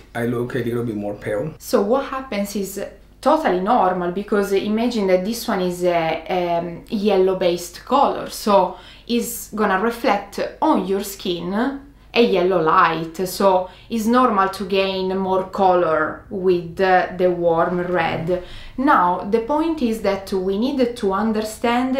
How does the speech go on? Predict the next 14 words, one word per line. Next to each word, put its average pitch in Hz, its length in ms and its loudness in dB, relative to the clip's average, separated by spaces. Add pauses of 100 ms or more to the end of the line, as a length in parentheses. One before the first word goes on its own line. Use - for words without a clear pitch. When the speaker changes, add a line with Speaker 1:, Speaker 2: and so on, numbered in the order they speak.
(100)
Speaker 2:
if - 220 -8
this 247 300 -4
color 185 540 2
that 190 280 -4
we 226 140 0
are 185 180 0
gaining 202 560 0 (640)
is 220 200 -2
something 226 760 -2
natural 311 840 2 (300)
or 220 120 2
is 226 140 -2
something 240 420 2
artificial. - 960 -4